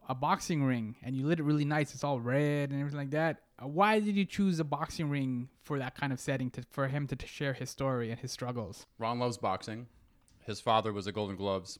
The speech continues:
Speaker 2: fighter. Uh, Ron is very invested in the sport, actually. He goes to not only the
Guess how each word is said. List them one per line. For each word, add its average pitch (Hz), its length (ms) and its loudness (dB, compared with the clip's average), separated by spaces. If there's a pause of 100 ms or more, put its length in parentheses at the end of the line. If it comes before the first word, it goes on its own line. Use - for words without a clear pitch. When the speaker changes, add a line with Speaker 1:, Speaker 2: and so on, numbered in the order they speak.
(140)
Speaker 2:
fighter. 117 280 0 (640)
Uh, 92 360 -4 (120)
Ron 104 580 0
is 98 180 -10
very 104 360 2
invested 98 460 -4
in 92 80 -8
the 90 80 -12
sport, 98 340 -6
actually. 90 380 -8
He 95 120 -12
goes 92 280 -6
to 92 500 -10
not 107 240 -2
only 107 220 -4
the 90 160 -10